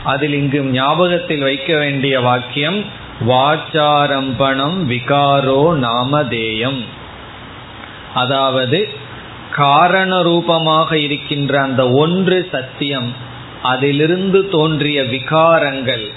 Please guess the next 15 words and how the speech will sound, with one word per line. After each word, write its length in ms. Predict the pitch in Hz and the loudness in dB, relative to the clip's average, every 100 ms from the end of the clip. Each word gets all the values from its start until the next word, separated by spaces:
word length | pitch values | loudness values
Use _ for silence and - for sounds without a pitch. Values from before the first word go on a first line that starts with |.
| - - - | -14 -8 -4
அவை 320 | 120 135 185 | -2 -2 -4
மித்தியா. 760 | 143 123 - 120 117 123 131 110 - - - - | -6 -8 -8 -4 0 2 2 -2 -8 -14 -12 0
வாச்சாரம்பணம் 1500 | 123 135 143 - 143 143 151 147 131 123 127 127 139 185 233 - - - 110 | 4 4 2 0 2 4 4 2 0 2 2 2 -2 -2 -4 -6 -12 -8 -4
விகாரக 1000 | 123 123 131 127 127 127 123 120 131 165 220 - - 113 113 | -4 -2 0 2 2 0 -2 -2 0 -2 -4 -12 -12 -4 0
நாமதேயம். 1040 | 120 123 127 160 131 123 117 113 120 143 120 95 92 - - - - - - | 0 0 0 -2 -2 -4 -4 -4 -4 -4 -6 -10 -12 -12 -12 -14 -14 -14 -8
இந்த 340 | 143 135 123 - | -4 -2 -2 0
சொல் 280 | 156 208 - | -2 -2 -4
நம் 240 | 131 131 131 | -4 -4 -2
மனதில் 500 | 127 131 143 143 214 | -2 -2 -2 -2 -2
பதிய 340 | 143 120 127 175 | -2 -2 -2 -2
வேண்டும். 460 | 127 120 123 107 - - - - - | -2 -2 -4 -6 -8 -12 -12 -14 -6
அப்பொழுதுதான் 680 | 127 127 143 143 135 160 175 | -4 0 2 2 0 0 0
இந்த 200 | 151 131 | 0 0
அத்தியாயத்தை 760 | 120 117 160 156 147 139 147 - | 0 0 2 2 2 0 -2 0
படிச்சிருக்கிறோம் 1000 | 127 135 131 151 143 143 139 143 175 | 0 0 -2 -2 -2 -2 0 0 -2